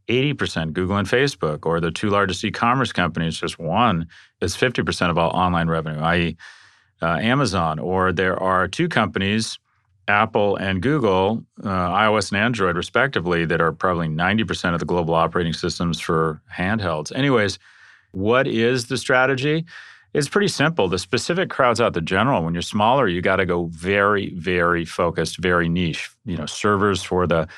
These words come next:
biotech industry or servers for a certain type of company or servers that are more green, whatever it might be, the specific crowds out the general. And you need to basically go to places where you can be so laser focused that for that specific niche or need,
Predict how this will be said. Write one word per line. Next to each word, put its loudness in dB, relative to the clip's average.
biotech 2
industry -4
or -2
servers 0
for -2
a -2
certain -2
type 2
of -2
company 0
or 0
servers 0
that 0
are 2
more 0
green, -2
whatever 0
it 2
might 2
be, -4
the -6
specific -4
crowds 0
out 0
the -2
general. 2
And 0
you 2
need 0
to -4
basically 0
go 2
to 0
places 0
where 0
you -4
can -6
be -2
so 0
laser 2
focused -2
that -2
for -4
that 0
specific -2
niche -2
or 0
need, -2